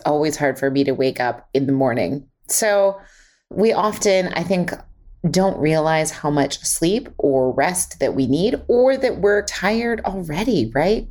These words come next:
Finally, when we stop after running around throughout the day, we're kinda like, "Okay, great." And then we, our body finally, you know, slows down and we rest.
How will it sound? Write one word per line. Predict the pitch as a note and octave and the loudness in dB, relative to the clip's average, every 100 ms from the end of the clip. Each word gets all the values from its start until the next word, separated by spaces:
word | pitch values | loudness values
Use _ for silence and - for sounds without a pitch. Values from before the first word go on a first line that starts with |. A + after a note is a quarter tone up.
| - G3 | -8 -2
Finally, | A3+ A3+ A3+ | 0 2 2
when | F#3+ F#3 F#3 | 2 2 2
we | F#3 F#3 F3+ - - | 2 0 -4 -14 -8
stop | - - G3+ F#3+ - | -4 0 0 0 -2
after | F#3 F3+ F3 | -4 0 -2
running | E3+ F#3+ F#3 | 0 0 0
around | F#3 F3+ F3 F3 G3 - | 0 2 2 0 -6 -2
throughout | F#3 E3+ - | 0 0 -2
the | F#3 | 0
day, | F3 E3+ | 2 2
we're | E3+ E3+ D3 | 0 -2 -2
kinda | F#3 F3+ | -2 -2
like, | E3+ D#3+ - - - - - _ _ - | 0 -2 -6 -20 -20 -20 -20 _ _ -4
"Okay, | - C#4+ E4 D4+ C4 A3 - - - - A3 | -2 2 2 4 2 -2 -10 -20 -20 -8 0
great." | C#4 C#4 C4+ G3+ - - | 4 4 4 0 -2 -2
And | G#3 | 2
then | G3+ F#3+ | 2 4
we, | F#3 - | 2 0
our | - | -2
body | - F3 F3 F3 E3+ | 0 2 2 0 -2
finally, | - - G#3 F#3+ F#3+ F#3 F3 E3 | -6 -6 0 2 2 2 0 -4
you | - | -4
know, | D#3+ C#3+ C#3+ | 0 0 2
slows | - - G3+ G3+ G3+ G#3 G3+ - | -2 -4 -2 2 4 4 2 0
down | G3 G3 G3 F#3+ | 0 0 0 -2
and | - E3+ | -2 0
we | E3 D#3 | 0 0
rest. | D#3 F3 C4+ C#4+ - | -2 0 -2 -2 -8